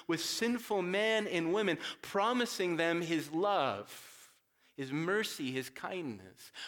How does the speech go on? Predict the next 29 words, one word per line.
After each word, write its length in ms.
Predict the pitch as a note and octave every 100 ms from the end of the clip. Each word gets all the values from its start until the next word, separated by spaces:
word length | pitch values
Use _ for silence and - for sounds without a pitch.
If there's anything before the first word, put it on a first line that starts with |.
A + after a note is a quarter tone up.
| -
"I 140 | D#3+
will 160 | F#3 F#3
be 140 | F3+
your 320 | F3 E3+ D#3 D3
God 340 | E3 E3 D#3
and 140 | C3+
you 80 | D#3
shall 220 | D#3+ D#3+
be 200 | C#3 E3+
my 300 | E3+ D3 C#3+ C#3
people." 600 | - F#3+ - A2+ F#2 G2 _ _ _ _ _ - -
He's 200 | - G#3
a 40 | G3
God 320 | G#3 A3 G#3+
who 100 | F#3
draws 340 | E3+ F3+ F3
near 260 | F3+ G3+ B3
to 160 | B3 F3+
his 180 | E3
people 400 | - A#3 A#3 G3+
that 120 | F3 E3+
he 80 |
has 100 | E3
covenanted 580 | E3+ A3+ G#3 G3+ F3 D3+
with, 240 | G3 G3+ - - -
and 120 | - F3
he 200 | F3+ E3+
helps 680 | C3+ C#3 A3 - - - -
them. 120 | G2+